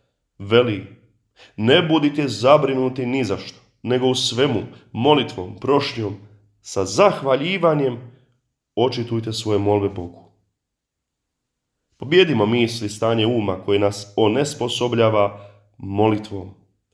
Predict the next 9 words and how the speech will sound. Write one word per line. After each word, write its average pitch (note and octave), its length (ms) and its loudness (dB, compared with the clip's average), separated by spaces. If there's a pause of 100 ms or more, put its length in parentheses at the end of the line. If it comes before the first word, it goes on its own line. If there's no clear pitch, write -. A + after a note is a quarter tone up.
(300)
i G#2+ 140 2
usmjerimo B2 520 0
se A#2 220 -4
prema A2+ 240 4
onim A2+ 260 4
mislima B2 560 -4
koje A2+ 180 -6
nam G#2+ 240 -4
pomažu, C3 500 0